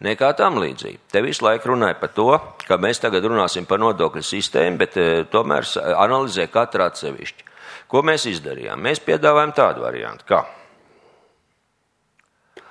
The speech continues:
ā, ir jāsaliek kopā progresīvais ienākuma nodoklis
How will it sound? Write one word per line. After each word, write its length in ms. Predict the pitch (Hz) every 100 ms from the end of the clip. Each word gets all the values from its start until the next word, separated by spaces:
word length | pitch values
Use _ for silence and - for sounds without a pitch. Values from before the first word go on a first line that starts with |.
| - - - - -
ā, 120 | 92 92 92 92 - - _ _ _ _ _ -
ir 140 | 147
jāsaliek 500 | 180 147 - 151 156
kopā 400 | - 180 151 - - - - - - - - _ - -
progresīvais 800 | 123 139 120 107 123 110 110 104
ienākuma 560 | 127 147 160 160 160 170
nodoklis 560 | 175 180 180 180 -